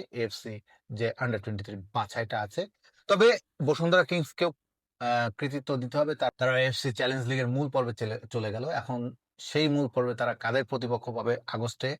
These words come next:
ছাব্বিশে আগস্ট ড্র, অক্টোবরে হচ্ছে প্রাথমিক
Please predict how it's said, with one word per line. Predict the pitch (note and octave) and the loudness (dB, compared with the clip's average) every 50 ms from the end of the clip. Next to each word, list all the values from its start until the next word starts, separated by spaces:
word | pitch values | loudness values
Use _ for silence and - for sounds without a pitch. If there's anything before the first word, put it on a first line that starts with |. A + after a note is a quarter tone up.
| _ _ _ _ _ - | _ _ _ _ _ -8
ছাব্বিশে | - C3 B2 B2 C3 - B2+ A#2+ | -4 -2 -2 0 0 0 0 0
আগস্ট | A#2+ A2+ - - - | -2 -2 -4 -8 -6
ড্র, | - A#2 A#2 C3+ - - - _ _ _ _ - | -2 0 0 0 0 -2 -8 _ _ _ _ -14
অক্টোবরে | A2+ - - A#2+ A2 A2 G#2+ G#2 G2 | -12 -8 -6 -6 -4 -2 -2 -4 -4
হচ্ছে | G#2 G#2 - - A2+ A2 G#2 _ _ _ _ _ _ _ _ _ - | -6 -6 -4 -4 -4 -4 -4 _ _ _ _ _ _ _ _ _ -4
প্রাথমিক | A#2+ A2 G2+ - A2+ A2 | -2 -2 -2 -2 -4 -6